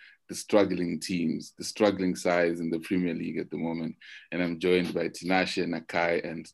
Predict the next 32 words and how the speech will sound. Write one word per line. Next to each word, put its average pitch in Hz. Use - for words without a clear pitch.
Tariro 98
this -
evening. 85
So 87
we're 85
going 95
to 92
look 92
at 87
Arsenal 98
versus 87
Burnley. 85
And 98
I -
just 113
want 98
to 87
hear 87
everyone's 85
predictions 82
and 85
their 82
thoughts -
based 87
on 85
the -
two 87
sides. 90
Both 107
sides 95
are -
struggling. 95